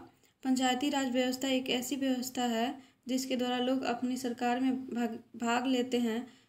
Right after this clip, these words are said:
ग्राम पंचायत ग्राम सभा के प्रति जवाबदेह होती है। अब आते हैं नेक्स्ट क्वेश्चन पे। आज का हमारा नेक्स्ट क्वेश्चन है,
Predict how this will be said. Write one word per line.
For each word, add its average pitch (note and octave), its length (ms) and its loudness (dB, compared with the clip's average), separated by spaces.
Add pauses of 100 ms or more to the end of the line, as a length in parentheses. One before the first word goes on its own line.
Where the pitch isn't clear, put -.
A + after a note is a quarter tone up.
(160)
ग्राम C#4+ 260 2
पंचायत C4+ 540 0
ग्राम B3+ 360 2
सभा B3+ 300 0 (180)
के A#3+ 100 0
प्रति A#3+ 460 0
जवाबदेह A#3+ 540 4
होती A3 340 -2
है। A3 360 0 (2000)
अब C#4 140 2
आते D#4 200 6
हैं D#4 80 6
नेक्स्ट D4 280 2
क्वेश्चन C4 280 0
पे। A3+ 140 -2
आज C4 220 2
का D4+ 120 0
हमारा D4 180 4
नेक्स्ट D4 280 0
क्वेश्चन D4+ 320 0
है, C4 380 0